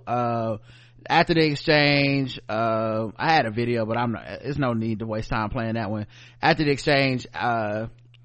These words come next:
Lydia says, "Mom, thank you for saving me. I didn't think you would come to get me."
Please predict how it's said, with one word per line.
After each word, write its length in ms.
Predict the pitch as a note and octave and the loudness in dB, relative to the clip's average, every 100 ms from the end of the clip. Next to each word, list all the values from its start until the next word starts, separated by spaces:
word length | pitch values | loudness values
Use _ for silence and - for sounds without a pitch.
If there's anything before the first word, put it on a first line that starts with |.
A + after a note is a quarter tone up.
| _ _ _ - - | _ _ _ -20 -16
Lydia 460 | - A#2 D3 D3 C#3+ | -4 2 4 4 2
says, 400 | D3+ C3 B2 G#2+ | 2 2 0 0
"Mom, 400 | B2 C3 B2+ A#2+ | 0 2 0 -2
thank 240 | B2+ B2+ | -2 -4
you 60 | B2+ | -6
for 160 | A#2 A2+ | -6 -6
saving 460 | - B2 A#2+ A#2+ | -2 -2 0 0
me. 480 | A#2+ A#2+ A#2 A#2 - | 0 -2 -2 -4 -6
I 120 | - A2+ | -8 -6
didn't 200 | B2 A#2 | -4 -6
think 140 | A2+ | -6
you 80 | A#2 | -6
would 100 | A2 | -4
come 180 | C3 A2 | -2 -2
to 60 | |
get 220 | G2+ B2 | -2 -4
me." 280 | G2+ G#2+ G#2+ | -2 -4 -6